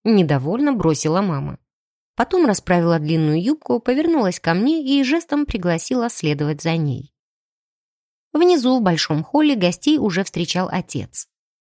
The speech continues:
Принцы снова приехали вместе, но на сей раз с ними прибыли еще шесть стражей в форме. Папа попытался пригласить всех в гостиную, но айвы отказались. «Доброго дня,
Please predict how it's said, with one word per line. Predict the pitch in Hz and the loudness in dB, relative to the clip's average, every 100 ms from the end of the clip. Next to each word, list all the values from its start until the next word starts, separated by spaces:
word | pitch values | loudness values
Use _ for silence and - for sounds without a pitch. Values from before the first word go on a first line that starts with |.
| _ _ _ | _ _ _
Принцы | - 240 214 214 | 0 2 2 -2
снова | - 233 160 | 0 0 0
приехали | - 160 151 170 | 0 -2 -2 -4
вместе, | 185 277 320 - 269 | 0 0 0 -2 -4
но | 233 240 233 | 0 0 2
на | 220 190 | 2 2
сей | - 180 | 0 0
раз | 220 285 - - _ _ | 0 0 -2 -12 _ _
с | - | 0
ними | 311 349 | 2 4
прибыли | 302 - 214 180 269 | 2 0 2 4 4
еще | 254 190 - 214 | 2 0 -2 -2
шесть | - 175 165 - | 0 -2 -4 -6
стражей | - - 170 190 254 | -6 0 0 2 -2
в | - | -6
форме. | - 160 143 127 - _ _ _ _ _ _ _ | -4 -4 -2 -6 -8 _ _ _ _ _ _ _
Папа | 302 294 | 0 2
попытался | 269 226 233 208 180 - | 2 2 2 2 2 0
пригласить | 180 185 180 180 160 - | -2 0 2 0 -2 -4
всех | - 147 | -4 -2
в | 147 | -2
гостиную, | 147 151 - 320 320 311 | -4 -2 0 2 2 2
но | 208 214 - | 2 0 -2
айвы | 180 220 254 | -2 0 -2
отказались. | 269 - - 175 147 165 175 - - _ _ _ _ _ _ _ _ _ _ _ - | -4 -8 -4 -4 -4 -10 -8 -10 -10 _ _ _ _ _ _ _ _ _ _ _ -2
«Доброго | 170 202 254 226 180 | 2 2 2 0 -2
дня, | 147 143 131 | -2 -4 -4